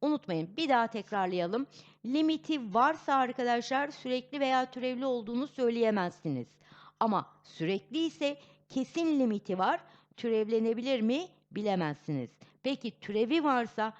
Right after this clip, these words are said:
hem limiti vardır hem de süreklidir. Bakalım arkadaşlar. Hangisi yanlıştır demiş bana. A şıkkına bakalım arkadaşlar.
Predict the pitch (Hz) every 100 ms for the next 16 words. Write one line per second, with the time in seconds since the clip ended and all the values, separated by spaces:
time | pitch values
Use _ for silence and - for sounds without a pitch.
0 | - _ 254 311 311 302 277 285 285 269
1 | 254 233 285 311 - _ 233 220 214 226
2 | 202 175 151 160 123 - _ - _ 320
3 | 330 285 226 190 165 165 147 135 123 104
4 | - - - - _ - 320 320 302 -
5 | 311 285 277 277 - - 285 254 247 240
6 | 233 220 - - 196 160 120 _ _ _
7 | _ _ _ _ _ _ _ _ _ _
8 | _ _ 240 311 - 294 - 285 277 277
9 | 262 262 247 214 202 196 165 - 143